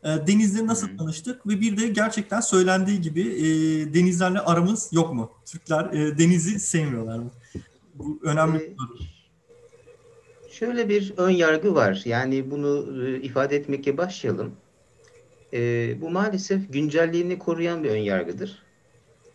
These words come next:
Speaker 2: Türkler denizcilikten anlamazlar. E, geçmişte de anlamazlardı, bugün de anlamazlar şeklinde bir ön yargının hala etkisini devam ettirdiğini görüyoruz maalesef.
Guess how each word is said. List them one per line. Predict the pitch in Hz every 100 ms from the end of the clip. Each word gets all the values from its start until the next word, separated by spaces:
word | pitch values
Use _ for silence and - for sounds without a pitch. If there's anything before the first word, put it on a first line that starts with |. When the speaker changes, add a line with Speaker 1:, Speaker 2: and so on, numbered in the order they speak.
| _ _
Speaker 2:
Türkler | - 196 196 - 190 - _ -
denizcilikten | 135 170 156 147 143 139 165 170 - - -
anlamazlar. | 160 160 160 127 95 78 - - _ _ _ _ - - _ - _ _ -
E, | 117 117 113 113 - - - - -
geçmişte | 190 170 156 -
de | 110
anlamazlardı, | 92 87 85 82 92 82 85 175 190 196
bugün | 180 180 110
de | 101
anlamazlar | 101 98 92 87 85 82
şeklinde | - 190 - 98 131
bir | 131 -
ön | 151
yargının | 135 98 87 85 87 - - _ _ -
hala | 185 151 120
etkisini | 117 151 - 151 - 113
devam | 139 151 131
ettirdiğini | 117 104 113 143
görüyoruz | 110 104 92 -
maalesef. | 95 95 76 - 80